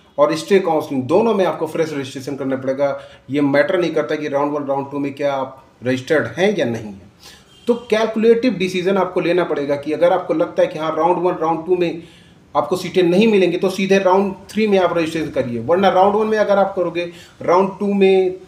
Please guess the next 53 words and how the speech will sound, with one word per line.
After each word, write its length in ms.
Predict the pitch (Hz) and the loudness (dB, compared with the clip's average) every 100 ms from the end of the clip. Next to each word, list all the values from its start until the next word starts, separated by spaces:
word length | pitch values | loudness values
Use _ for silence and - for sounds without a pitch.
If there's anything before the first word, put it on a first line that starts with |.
| - 139 | -18 -2
राउंड 280 | 165 185 185 | 2 4 2
टू 100 | 196 | -4
के 140 | 190 185 | -2 2
बाद 200 | 170 170 | 2 2
आपकी 220 | 165 175 | -2 -8
काउंसलिंग 480 | 160 156 156 165 151 | -6 -4 -2 -2 -2
वैसे 180 | 156 165 | -2 -4
भी 60 | |
एग्जिट 360 | 170 143 160 175 | -6 -6 -6 -6
हो 60 | |
जाएगी, 260 | 135 139 156 | -2 -2 -2
राउंड 240 | 165 160 160 | -2 -4 -4
थ्री 120 | 220 | -4
में 120 | 202 202 | -4 -4
फिर 200 | 269 285 | -6 -4
से 140 | 180 | -2
आपको 240 | 131 - | -4 -4
रजिस्ट्रेशन 380 | 127 120 113 117 | -8 -8 -10 -16
करना 240 | 107 110 110 | -14 -14 -14
पड़ेगा। 260 | 110 110 - - _ _ | -16 -18 -20 -20 _ _
ये 60 | 151 | -8
बहुत 440 | 131 175 180 214 | 0 0 0 -4
इंपॉर्टेंट 440 | 196 - 139 139 127 | -4 -4 -4 -4 -6
बात 280 | 113 104 - | -8 -10 -16
है, 60 | - _ - _ - | -20 _ -20 _ -4
ठीक 160 | 196 | -2
है। 60 | 190 - - - | -2 -4 -14 0
रजिस्ट्रेशन 440 | 156 190 226 220 | 2 2 2 0
फीस 340 | 233 220 208 - | 0 -2 -4 2
तो 280 | 226 220 214 | 4 4 0
लैप्स 380 | 131 156 208 - | 0 2 2 0
हो 60 | 202 | 2
जाती 280 | 196 190 180 | 2 0 -4
है, 200 | 165 - - _ | -8 -10 -20 _
ठीक 180 | - 185 | -6 -2
है। 80 | 180 156 - | -2 -4 -8
सिक्योरिटी 400 | - 196 220 233 | -6 0 2 2
मनी 220 | 226 208 | 2 2
भी 80 | 208 | 0
कुछ 200 | 208 208 | -2 -4
कंडीशन 460 | - 190 180 - 196 | 0 0 0 -2 -2
में 80 | 165 | 2
लैप्स 320 | 143 175 175 | 4 2 2
हो 40 | |
जाती 260 | 170 156 185 | -2 -2 -2
है, 60 | 147 | -2
वो 180 | 131 | -2
भी 120 | 143 196 | 0 2
मैं 140 | 196 | 2
इस 180 | 185 165 | 2 -2
वीडियो 200 | 151 165 | -2 -2
में 80 | 156 | -2
बताऊंगा। 420 | 131 123 123 | -4 -4 -4